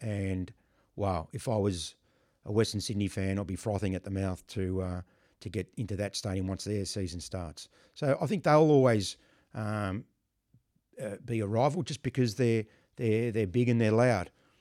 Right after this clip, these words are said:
And that's really, you know, and then things happen over the course of your history, um, and, you know, a rivalry will, will develop. But,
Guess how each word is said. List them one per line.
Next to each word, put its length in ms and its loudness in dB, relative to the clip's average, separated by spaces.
And 120 -8
that's 200 -8
really, 340 4
you 100 -4
know, 240 -2
and 120 2
then 240 2
things 220 -2
happen 400 -4
over 160 -4
the 100 -8
course 360 -6
of 100 -10
your 100 -8
history, 440 -4
um, 560 -8
and, 360 -4
you 60 -4
know, 180 -4
a 80 -6
rivalry 500 2
will, 240 -2
will 200 -6
develop. 460 -4
But, 140 -10